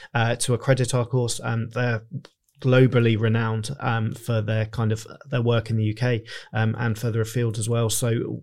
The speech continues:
we've, we've worked with them to make sure that the content that we are providing and sharing, um, technically, um, is really well aligned to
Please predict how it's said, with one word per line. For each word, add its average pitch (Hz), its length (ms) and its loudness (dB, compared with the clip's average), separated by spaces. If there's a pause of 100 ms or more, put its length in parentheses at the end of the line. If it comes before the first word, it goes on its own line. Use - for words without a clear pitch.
we've, 123 240 2
we've 123 240 0
worked 139 240 8
with 123 80 2
them 120 200 4
to 117 120 0
make 117 180 0
sure 117 200 0
that 110 160 -2 (300)
the 120 80 -2
content 151 540 4
that 135 120 -2
we 123 240 2
are 117 260 0 (140)
providing 117 640 0
and 113 160 -2
sharing, 117 540 0 (280)
um, 120 340 2 (260)
technically, - 840 -4 (320)
um, 120 360 2
is 110 320 -2
really 127 280 4
well 123 200 4
aligned 117 420 4
to 113 280 0